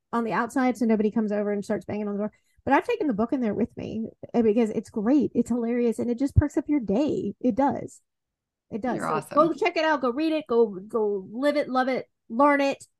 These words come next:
Speaker 1: because that's what we're here to do, is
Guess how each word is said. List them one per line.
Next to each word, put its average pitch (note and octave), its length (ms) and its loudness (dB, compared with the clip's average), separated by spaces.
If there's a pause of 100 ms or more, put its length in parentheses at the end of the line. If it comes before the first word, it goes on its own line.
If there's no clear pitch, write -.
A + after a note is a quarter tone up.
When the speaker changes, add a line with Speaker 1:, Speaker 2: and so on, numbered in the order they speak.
(300)
Speaker 1:
because A#3 420 -2
that's A#3+ 220 -4
what A#3 340 0
we're A3 160 4
here A3+ 180 6
to G#3+ 120 2
do, G#3 380 2
is G3+ 320 -2